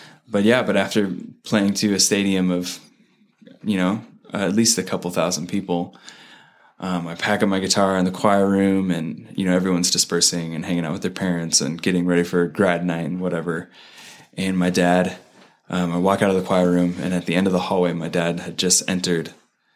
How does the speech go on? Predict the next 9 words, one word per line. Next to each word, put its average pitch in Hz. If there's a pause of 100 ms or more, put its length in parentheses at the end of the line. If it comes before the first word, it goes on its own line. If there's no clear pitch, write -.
(320)
Um, 78 (2000)
shoot, -
dude, 92
didn't 101
think 120
I 110
was 101
gonna 85
cry. 143